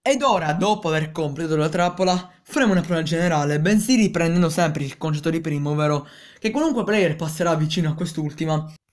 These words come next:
senza manco accorgersene che tra queste due teste di creeper ce ne sarà uno in carne ed ossa, automaticamente gli esploderà in faccia ed ecco qua che la trappola avrà successo.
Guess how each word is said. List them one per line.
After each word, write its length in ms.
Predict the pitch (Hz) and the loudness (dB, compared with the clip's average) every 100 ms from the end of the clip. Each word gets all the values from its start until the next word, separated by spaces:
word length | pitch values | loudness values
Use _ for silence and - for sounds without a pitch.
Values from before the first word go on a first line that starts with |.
| _ | _
senza 360 | - 302 320 247 | -2 0 2 2
manco 260 | 233 214 | 2 2
accorgersene 680 | 170 - 196 160 151 151 147 | 0 2 0 0 -4 -4 -4
che 260 | 151 156 156 | -2 -4 -2
tra 200 | 156 151 | -6 -4
queste 360 | - 196 214 | -2 0 0
due 100 | 151 | -2
teste 240 | 170 175 151 | -2 -4 -6
di 80 | |
creeper 500 | 139 170 170 151 151 - _ - | -6 -6 -4 -6 -8 -12 _ -4
ce 140 | 214 | 0
ne 60 | 185 | 2
sarà 280 | 196 190 | 4 4
uno 180 | 160 180 | 4 2
in 80 | 156 | 2
carne 220 | 151 160 | -2 -2
ed 80 | 180 | -2
ossa, 420 | 151 151 165 156 - - - | -2 -2 -4 -4 -8 -10 -4
automaticamente 760 | 277 302 302 311 311 226 170 | -2 0 -2 0 0 0 0
gli 80 | 165 | -4
esploderà 400 | 170 - 170 180 | -4 -4 0 0
in 120 | 185 | 0
faccia 440 | 180 156 156 - 165 | 0 -2 0 -2 -2
ed 80 | 165 | -2
ecco 200 | 185 190 | -4 -4
qua 240 | 165 147 | -2 -2
che 100 | 160 | 0
la 100 | 170 | -2
trappola 340 | 151 139 156 | -2 -6 -4
avrà 160 | 147 147 | -2 -2
successo. 720 | 147 156 - 143 131 - 139 | -6 -6 -4 -4 -6 -8 -8